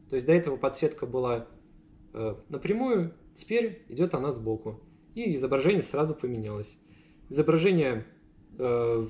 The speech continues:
качество изображения очень высокое. Разрешение тут идет, э, качество фото Full H D, запись видео H D. Но при этом качество,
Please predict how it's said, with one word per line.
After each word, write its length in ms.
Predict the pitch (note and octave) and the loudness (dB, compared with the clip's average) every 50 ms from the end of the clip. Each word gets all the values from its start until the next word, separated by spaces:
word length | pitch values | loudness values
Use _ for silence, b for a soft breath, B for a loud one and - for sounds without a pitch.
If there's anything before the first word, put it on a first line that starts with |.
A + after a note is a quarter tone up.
| A2+ - | -6 0
качество 340 | - E3 A#2+ - - - C3+ | 0 0 0 0 -4 -6 -4
изображения 800 | B2 C3+ B2+ C3+ C3+ C3+ D3 C#3+ C#3 C3+ B2+ B2 A#2+ A2 A2 A#2 - - - - _ - - - | -2 0 0 2 2 2 2 2 2 0 0 0 0 -2 -4 -8 -14 -20 -20 -20 _ -20 -10 -4
очень 340 | D3 C3+ - - C3 B2 A#2 | -4 -4 -4 -4 -4 -4 -4
высокое. 680 | A2+ A2+ - - G#3 A3 - A3 F#3+ E3+ D#3+ D#3+ - - - - - - - - - - | -4 -4 -2 -2 -2 0 0 0 0 0 -2 -4 -8 -14 -20 -20 -20 -20 -20 -20 -10 -6
Разрешение 500 | C3 C#3 D#3 D#3 - - F3 E3 C#3 B2 | -2 -2 -2 0 2 2 2 4 2 0
тут 300 | - - C#3 B2+ C3 - B B B B B B B B B | 0 -2 -2 -4 -4 -8 B B B B B B B B B
идет, 340 | - B2+ C#3+ D3 C3 - - - | -2 2 2 2 2 0 -2 -2
э, 200 | B2+ A#2+ B2 A#2+ | 0 0 0 0
качество 440 | A#2 D3 D3 - - - - C3 A#2+ | 0 0 -2 -4 -6 -8 -8 -6 -6
фото 680 | - - - D3+ D3 D3 - B2+ B2 A#2 A2+ G#2+ - - | -6 2 4 4 4 4 2 0 0 0 0 -2 -4 -8
Full 340 | - - - - A3 A#3+ A#3 | -12 -12 -6 -4 0 2 2
H 160 | G#3 F3 F3 | 2 2 2
D, 240 | D#3 E3 D#3+ D3+ C#3 | 2 4 4 4 4
запись 380 | A#2+ C#3+ D#3 - - - - - | 4 2 0 0 -2 -8 -8 -6
видео 400 | G#3 F#3 E3+ E3+ D#3 C#3+ B2+ B2 - - | -4 0 2 4 4 4 2 0 -4 -4
H 200 | - D3+ D3 C3 | -2 -2 -2 -2
D. 240 | A#2 A2 G#2+ G#2 - B B B B B B B B | -4 -6 -6 -6 -8 B B B B B B B B
Но 80 | - C3+ | 0 4
при 80 | D#3 F3 | 4 6
этом 160 | E3+ F3 D3+ | 6 4 2
качество, 720 | - E3 D#3+ D#3+ - - - C#3+ C#3+ C#3 C3 B2+ - | 2 2 0 0 -2 -6 -2 0 2 2 2 2 -2